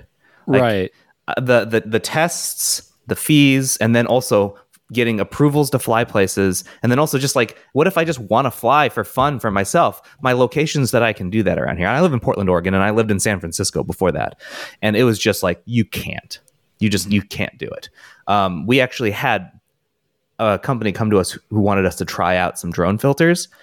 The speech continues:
Speaker 1: And we asked our entire team, "Who wants to try these?" And everyone said, "It's just, like, any place that I would actually wanna shoot with filters, like landscape photos, like, where I could do a long exposure or whatever, no, no fly
Speaker 2: Right.
Speaker 1: zone. Can't do it."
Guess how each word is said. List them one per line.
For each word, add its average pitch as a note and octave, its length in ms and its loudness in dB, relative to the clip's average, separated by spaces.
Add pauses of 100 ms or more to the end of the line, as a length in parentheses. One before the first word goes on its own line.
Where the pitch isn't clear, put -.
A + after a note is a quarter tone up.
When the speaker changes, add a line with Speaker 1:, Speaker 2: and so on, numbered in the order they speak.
(160)
Speaker 1:
And G#2 100 2
we A2 100 2
asked A#2 240 -2
our G#2 120 0
entire C#3+ 580 0
team, A#2 480 0 (920)
"Who C#3+ 180 4
wants B2+ 300 2
to G#2+ 100 -10
try A#2+ 280 0
these?" C2+ 440 -8 (320)
And G#2 160 -2
everyone A#2+ 480 2
said, F2+ 300 2
"It's - 160 -2
just, - 280 -2
like, F2 280 -2 (280)
any C3+ 200 4
place C3+ 300 2
that A2 100 4
I A2+ 80 2
would G2 140 -2
actually G2 260 -4
wanna F#2 380 -2
shoot - 420 0
with A2+ 180 0
filters, F2 400 0
like - 140 -4
landscape E2+ 480 0
photos, F#2 360 2
like, - 160 -4
where E2+ 100 0
I F2 40 -6
could E2 140 -10
do F#2 160 4
a - 20 4
long F#2+ 220 0
exposure F#2 480 -2
or - 20 0
whatever, D2+ 420 0 (1300)
no, F#2+ 420 0
no A2+ 120 2
fly A#2+ 180 2
Speaker 2:
Right. - 80 0
Speaker 1:
zone. E2 240 -8 (260)
Can't C#2+ 200 -4
do F2 100 2
it." - 100 -6